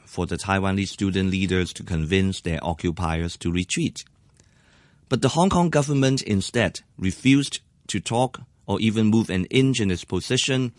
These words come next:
against the call for true universal suffrage and a repeal of the restrictions imposed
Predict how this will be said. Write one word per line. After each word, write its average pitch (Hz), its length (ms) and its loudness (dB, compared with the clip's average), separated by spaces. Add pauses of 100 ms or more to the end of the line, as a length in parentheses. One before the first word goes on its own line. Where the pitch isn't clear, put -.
(260)
against 117 440 0
the - 40 -6
call 107 300 0
for 92 180 -4
true 123 380 0
universal 101 640 0
suffrage 127 560 -6 (420)
and 98 240 2
a 95 140 2
repeal 127 640 0
of - 200 -6
the 85 100 -2
restrictions 104 760 -2 (220)
imposed 101 560 0